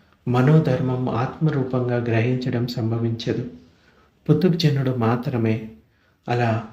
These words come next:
గ్రహించే అవకాశం ఉంది. సమ్యక్ దృష్టి సంపన్నత కల భిక్షువు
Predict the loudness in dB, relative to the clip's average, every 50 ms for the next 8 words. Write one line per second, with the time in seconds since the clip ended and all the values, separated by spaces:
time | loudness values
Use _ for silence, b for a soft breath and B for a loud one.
0 | -20 _ _ -4 -2 0 0 0 0 0 -2 -2 0 0 0 0 0 0 -2 -4
1 | -2 -2 0 0 0 -2 -2 -2 -2 -2 0 0 -2 -2 -4 -6 -12 -20 b b
2 | b b b b _ -4 -2 0 2 4 4 2 2 0 -4 -4 -4 -4 -4 -4
3 | -4 -4 -4 -2 -2 -4 -4 -4 -2 -2 -2 0 0 -2 -2 -4 -4 -2 0 0
4 | 0 0 0 -2 -2 -4 -4 -2 -2 -2 -2 -4